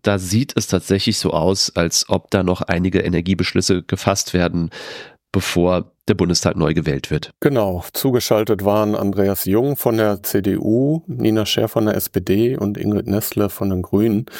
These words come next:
Speaker 2: Und, ähm, die haben dann auch schnell deutlich gemacht, dass es, äh, mit der, äh, geplanten E N W G-Novelle, äh, klappen wird und eine Einigung,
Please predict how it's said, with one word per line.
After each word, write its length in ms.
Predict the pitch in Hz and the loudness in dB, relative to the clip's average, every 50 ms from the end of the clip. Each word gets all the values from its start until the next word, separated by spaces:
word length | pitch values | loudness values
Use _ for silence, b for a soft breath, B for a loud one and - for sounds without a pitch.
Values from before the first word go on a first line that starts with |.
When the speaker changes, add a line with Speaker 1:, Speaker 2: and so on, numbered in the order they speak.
| B B B B B B B B B B B B B B B B | B B B B B B B B B B B B B B B B
Speaker 2:
Und, 600 | - - - 110 113 113 117 101 101 - - - - | -2 0 2 4 4 2 0 -2 -2 -4 -4 -2 2
ähm, 580 | 104 104 107 107 107 104 107 107 107 104 104 104 | 2 2 4 2 2 2 2 2 2 2 2 2
die 160 | 101 95 95 | 2 0 2
haben 160 | 101 104 110 | 2 2 2
dann 240 | 104 98 98 92 - - - _ | 2 2 0 -2 -4 -8 -12 _
auch 420 | - - - 95 95 95 - - - - - | -4 0 0 0 0 0 -4 -8 -10 -8 -6
schnell 320 | 90 - - 95 92 98 | -4 -2 0 2 2 2
deutlich 420 | - 92 101 101 - 107 104 - - | 2 2 0 2 2 0 -2 0 0
gemacht, 420 | - 98 95 101 95 - - - - | 0 0 2 0 0 -2 -4 -4 -2
dass 220 | - 92 - - | 0 0 0 0
es, 300 | 95 90 - - - - - - | -2 -2 -2 -4 -6 -8 -6 -2
äh, 180 | 95 90 90 | 0 0 2
mit 280 | 90 87 85 87 92 - | 2 2 0 0 0 0
der, 380 | 107 90 87 85 85 85 85 82 | 0 2 2 2 2 0 0 0
äh, 180 | - 87 90 | -2 -2 -2
geplanten 580 | 98 - - - - - 87 87 85 - 90 - | 0 -2 -4 -2 -2 -2 0 0 0 0 0 0
E 160 | - - 95 | 0 0 0
N 160 | 92 90 85 85 | 2 2 2 2
W 100 | 90 - | 0 2
G-Novelle, 760 | - 90 98 98 101 98 92 90 147 151 - 98 - 90 - - - _ _ _ _ | 2 2 4 4 2 2 2 0 0 0 0 0 -2 -2 -4 -10 -14 _ _ _ _
äh, 200 | - - 85 80 - | -4 -2 -2 -2 -2
klappen 400 | - - - 107 - - 135 131 | 0 0 0 0 2 0 0 2
wird 260 | 123 127 127 123 - - | 2 2 2 0 0 0
und 180 | - 95 87 | 0 0 0
eine 260 | - - 95 92 - | 0 0 0 0 0
Einigung, 520 | - 92 92 98 92 95 92 90 87 87 | 0 0 0 0 2 2 0 0 0 -2